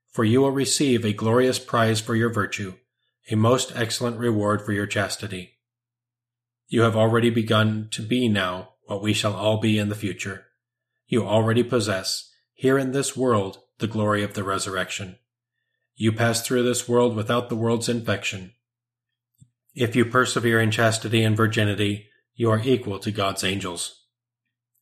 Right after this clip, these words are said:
Only keep your profession of virginity strong and inviolate.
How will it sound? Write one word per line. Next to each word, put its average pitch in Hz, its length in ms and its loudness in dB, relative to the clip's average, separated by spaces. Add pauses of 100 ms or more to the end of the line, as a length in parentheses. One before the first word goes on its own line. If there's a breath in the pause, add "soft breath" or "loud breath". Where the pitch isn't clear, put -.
(500 soft breath)
Only 117 260 2
keep 147 300 0
your 143 140 2
profession 117 800 -2
of 107 160 -6
virginity 117 880 -2 (220 loud breath)
strong 104 580 -2 (420)
and 110 120 0
inviolate. 101 720 0